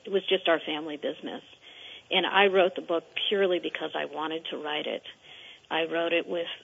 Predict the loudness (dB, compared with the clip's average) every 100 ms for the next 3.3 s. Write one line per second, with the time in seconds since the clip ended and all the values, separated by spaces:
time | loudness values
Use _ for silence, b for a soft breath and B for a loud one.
0 | -12 -8 -2 -2 0 0 0 2 2 2
1 | 0 -6 -2 0 2 2 0 2 2 4
2 | 4 2 -2 -4 -6 -6 -4 -2 0 -2
3 | -2 -4